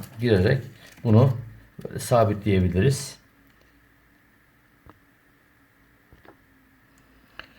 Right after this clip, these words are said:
Veya şöyle kelepçelerle de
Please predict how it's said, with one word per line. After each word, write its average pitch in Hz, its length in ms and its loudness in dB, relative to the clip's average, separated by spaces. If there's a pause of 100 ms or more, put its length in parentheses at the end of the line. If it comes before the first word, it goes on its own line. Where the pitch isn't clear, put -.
(400)
Veya 131 220 6
şöyle - 460 4 (320)
kelepçelerle 92 760 0
de 131 160 0